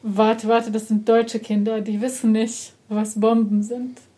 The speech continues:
So, man muss den Kindern erklären, was das ist. Und das war für mich total mindblowing. Oder zum Beispiel, als ich als Teenagerin, ähm, ich hab mir immer die Biografien von irgendwelchen Musikstars durchgelesen.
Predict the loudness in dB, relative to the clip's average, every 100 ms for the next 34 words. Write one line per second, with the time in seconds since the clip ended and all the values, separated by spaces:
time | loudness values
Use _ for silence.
0 | _ _ _ _ _ _ _ -2 2 4
1 | 6 4 2 0 0 2 4 4 2 6
2 | 6 6 2 -2 -4 -2 0 0 -2 0
3 | 0 2 0 -2 0 0 0 -2 -2 0
4 | 0 -2 -14 _ _ _ _ _ _ -10
5 | -6 0 4 4 4 4 4 0 0 0
6 | 2 0 -2 -2 -2 0 0 -2 -4 -2
7 | -2 -8 -20 -16 -8 -4 -2 2 0 0
8 | -4 0 2 2 2 2 2 0 -2 0
9 | 2 0 -2 -8 _ _ _ _ _ -10
10 | -6 0 2 2 2 0 2 0 -2 -4
11 | -2 0 0 0 0 -2 0 2 2 0
12 | -4 -10 -8 -8 -8 -10 -2 -2 -4 -10
13 | -8 -6 -8